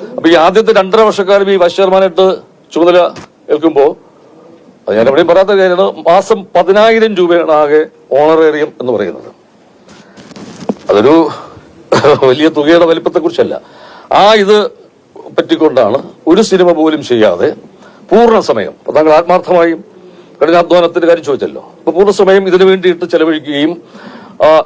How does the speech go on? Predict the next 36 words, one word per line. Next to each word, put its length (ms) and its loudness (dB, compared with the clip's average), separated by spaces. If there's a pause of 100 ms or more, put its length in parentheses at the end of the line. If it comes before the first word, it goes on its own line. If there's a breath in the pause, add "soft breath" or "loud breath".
എല്ലാ 380 2
കാര്യങ്ങളിലും 400 -2
കൂടെ 200 0
നിന്ന് 280 -4 (600)
പ്രവർത്തിക്കുകയും 580 -4
ചെയ്തത്. 340 -2 (260)
അപ്പൊ 120 0
അതൊന്നും 340 2
ഒരു, 300 0 (460 loud breath)
ആ, 280 2
അപ്പോഴും 320 0
നമ്മൾ 180 2
ഒരു 260 2
സിനിമാ 480 0
താരം 340 0
എന്നൊക്കെയുള്ള 400 0
ഒരു 100 2
പരിഗണന 300 0
വെച്ചിട്ട് 260 -4
ചില 140 0
പരിപാടികൾക്ക് 500 0
വിളിക്കുമ്പോൾ 420 -2
കിട്ടുന്ന 340 -2
ചില 280 0 (520 loud breath)
പ-, 260 4
പിന്നെ 140 -2
എന്താണ് 240 0
അവരുടെ 400 -2
പ്രതിഫലമൊക്കെ 500 0
വെച്ചിട്ടാണ് 400 0
എൻ്റെ 180 0
ഒരു 100 2
ജീവിതം 400 0
തന്നെ 120 0
മുന്നോട്ട് 260 -2
പോയത്. 240 -6